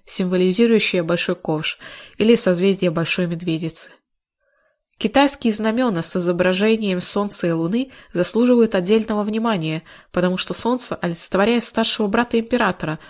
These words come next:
а луна — его сестру. В двенадцатом веке японцы заимствовали эти знамёна в Китае,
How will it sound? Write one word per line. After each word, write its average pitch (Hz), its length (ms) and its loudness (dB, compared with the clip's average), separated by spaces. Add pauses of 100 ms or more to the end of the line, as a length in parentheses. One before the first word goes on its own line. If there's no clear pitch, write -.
(160)
а 175 60 0
луна — 175 440 0
его 175 200 0
сестру. 160 500 -4 (500)
В 175 60 -8
двенадцатом 196 600 2
веке 220 340 0
японцы 220 440 2
заимствовали 190 600 0
эти 185 440 -2
знамёна 190 520 0
в - 60 -12
Китае, 202 600 0